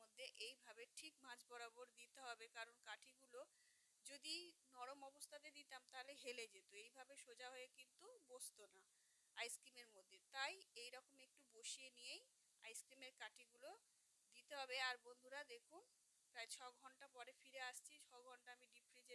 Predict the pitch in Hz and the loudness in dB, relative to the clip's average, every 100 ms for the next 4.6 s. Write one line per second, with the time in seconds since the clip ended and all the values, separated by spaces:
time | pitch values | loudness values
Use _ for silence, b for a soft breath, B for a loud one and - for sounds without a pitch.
0 | 240 240 247 240 220 - 220 - - B | -6 -8 -12 -8 -6 -6 -4 -6 -6 B
1 | B B B B 214 - - 240 247 262 | B B B B -8 -2 2 2 0 -4
2 | 294 285 269 - - - - 254 254 247 | -2 -2 -4 -14 -20 -20 -20 -20 -18 -12
3 | 277 285 269 269 254 220 - - 247 254 | -10 -8 -10 -2 0 0 -2 -6 -16 -16
4 | 247 220 240 247 262 | -6 -4 -4 -8 -4